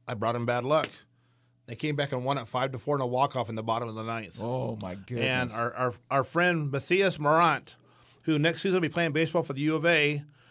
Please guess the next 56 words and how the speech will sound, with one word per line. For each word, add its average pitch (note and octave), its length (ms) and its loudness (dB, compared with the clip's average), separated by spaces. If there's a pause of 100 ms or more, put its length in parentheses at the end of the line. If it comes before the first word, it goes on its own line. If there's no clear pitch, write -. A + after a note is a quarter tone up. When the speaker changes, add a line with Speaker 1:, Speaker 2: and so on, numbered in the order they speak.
(280)
Speaker 1:
had C#3+ 200 -4
the C3+ 80 -2
game-winning E3 640 2
walk-off D3+ 400 0
single C#3+ 420 -4 (100)
in C3 120 -6
the B2+ 80 -2
bottom C3 280 2
of C#3 80 -4
the C#3 60 -4
ninth, C3+ 400 -4
breaking D3 380 -2
a A2+ 40 -4
four C#3 240 -2
four C3+ 220 -4
tie C3+ 340 0
and B2+ 160 -4
giving B2+ 200 -6
the B2+ 100 -4
Apaches C3 400 -4
a A#2 60 -10
five A#2+ 300 -2
four A2 220 -2
win. A2 260 -6
So B2 120 -6
an A#2 60 -6
Speaker 2:
Nice. A2 80 -6
Speaker 1:
exciting E3 360 0
weekend. E3+ 480 -2 (300)
So D3+ 160 -2
Cochise E3+ 400 0
baseball F3 520 2
took F3+ 340 -2
three D#3+ 220 0
of D3+ 100 -2
four E3+ 220 2
from C3+ 120 -6
Utah D3 280 0
State - 260 -4
University. D#3 640 -2 (440)
They're C3+ 120 2
at C#3+ 80 0
home E3 220 4
again D3+ 240 2
this D3+ 180 0
weekend E3+ 300 0
that C3+ 60 -4
we'll C3+ 100 -6
be C3+ 80 -6
talking D3 340 2
about C3+ 220 -2
here C#3+ 160 -2
in C#3 100 -2
just B2 220 -6
a A#2+ 60 -6
second. D#3 440 -2